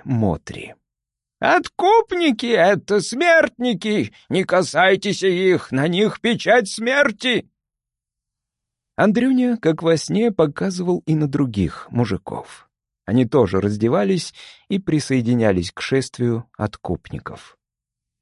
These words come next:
В толпе были их жёны и родственники, но вопли и крики не остановили идущих.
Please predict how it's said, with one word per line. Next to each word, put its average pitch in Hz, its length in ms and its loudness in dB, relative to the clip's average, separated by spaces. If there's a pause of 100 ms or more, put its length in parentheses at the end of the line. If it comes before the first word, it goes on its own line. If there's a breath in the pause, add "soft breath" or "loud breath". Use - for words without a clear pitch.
(120)
В - 100 -20
толпе 131 280 4
были 120 240 2
их 107 160 2
жёны 117 420 0
и 95 40 2
родственники, 107 680 0
но 147 260 -2
вопли 160 360 0
и 170 60 0
крики 135 360 -2
не 139 140 -4
остановили 101 680 -4
идущих. - 600 -14